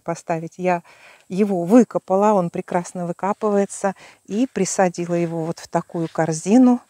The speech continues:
прямо в-, вместе с комом земли. Смотрится прекрасно.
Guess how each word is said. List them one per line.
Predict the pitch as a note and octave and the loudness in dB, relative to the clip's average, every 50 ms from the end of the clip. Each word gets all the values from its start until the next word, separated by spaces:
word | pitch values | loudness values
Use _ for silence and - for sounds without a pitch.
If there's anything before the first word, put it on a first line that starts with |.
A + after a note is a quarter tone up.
| _ | _
прямо | - F3 F3 E3+ E3+ E3 | -4 -4 -2 -2 -4 -6
в-, | D#3+ E3 E3 - F3+ - - - - - - | -8 -10 -12 -14 -18 -20 -20 -20 -20 -20 -14
вместе | - F3 E3 F#3+ F#3 E3+ - - D#3+ | -8 -2 2 2 2 2 0 -2 -6
с | - - - | -6 -6 0
комом | - G#3 F#3 F3 E3 E3 E3 | 2 4 4 4 4 2 0
земли. | D#3 D#3 D#3 D#3+ D#3+ D#3+ F3+ G3+ A#3+ B3 - - - - - - | -2 -4 -2 -2 -2 0 2 2 0 0 -2 -8 -20 -20 -20 -20
Смотрится | - - - G3 F3+ F3 E3+ - F3 E3 - - - - D#3 D3+ D3+ - _ | -10 -4 0 0 2 2 0 -2 -4 -6 -8 -8 -6 -4 -2 -2 -4 -4 _
прекрасно. | - - D#3+ - - E3+ F#3 G#3+ B3+ B3+ - - - A#3 A#3 A#3 A3+ | -8 -8 -8 -6 0 4 6 6 6 6 4 0 0 0 2 0 0